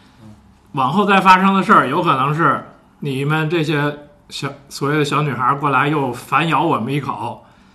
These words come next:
Speaker 2: 然后你们借着又这种 Me Too 运动，然后是，又发挥了出来了之后，对我们造成伤害，那这事儿怎么说清楚呢？说不清楚。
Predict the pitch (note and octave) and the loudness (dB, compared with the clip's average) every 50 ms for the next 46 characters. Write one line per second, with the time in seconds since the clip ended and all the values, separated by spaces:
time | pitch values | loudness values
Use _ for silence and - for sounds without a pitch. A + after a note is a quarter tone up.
0 | _ _ _ _ _ _ - B2 B2+ C3+ D#3+ D#3+ D3+ C3 B2 A2 A#2 B2+ B2 A#2+ | _ _ _ _ _ _ -4 -2 -2 0 0 0 0 0 -2 -4 -6 -6 -4 -2
1 | F3+ E3+ D3 A#2+ B2 C#3 D3 D3 C#3+ D3+ C#3+ C3 B2 A#2 A2+ A2 A2 C3 D3 D#3 | -2 0 0 0 0 0 0 0 0 -2 -2 -2 -4 -4 -6 -6 -6 -4 -4 -4
2 | D3+ D3 - E3+ D3+ D#3+ D#3 D3 C3 C3+ D3+ D3+ B2+ A#2 A2 G#2 A#2+ C3 B2 B2 | -4 -4 -2 -2 0 0 0 0 -2 -2 -2 -4 -4 -4 -4 -4 -4 -4 -4 -6
3 | C3 C3 - - D#3 C#3+ - - D#3 C#3 - - - C#3+ D#3 D3 D3 D3+ C#3+ D3+ | -6 -10 -12 -12 -12 -12 -8 -6 -8 -4 2 4 4 6 6 4 2 0 0 -2
4 | D3+ C#3+ - - D#3+ C#3+ C3+ A#2 A#2 C3+ C3+ C#3 C#3 D3+ D3+ D3 D#3 C#3+ A2+ - | -4 -6 -6 -4 -2 -2 0 0 0 -2 -2 -4 -2 -2 -2 0 -2 -2 -4 -6
5 | - - - - - - - _ _ _ - E3+ D#3+ C#3 B2 A2 A2 C3 D#3 D3 | -10 -18 -20 -20 -20 -20 -20 _ _ _ -2 0 0 0 0 -2 -2 0 2 2
6 | C#3 C3+ C#3+ D3 D#3+ D#3 D#3 D#3+ D3+ D3+ F#3+ - G3 G3+ A#3+ G#3+ A3 - A3+ F#3+ | 2 2 0 0 0 2 2 2 0 0 0 0 0 0 0 0 0 2 2 2
7 | D#3 D3 A#2 A2 A2 - - F#3+ F3+ E3+ F#3+ G3 G3 F#3+ F3+ C3 B2+ B2 - A3 | 2 0 -2 -4 -4 -4 -2 -2 -2 0 0 2 2 2 0 -2 -4 -4 -2 -2
8 | G#3 G3+ E3+ C#3+ C#3 A#2+ A#2 A#2 G#2+ - | -2 -2 -4 -4 -4 -6 -6 -8 -8 -10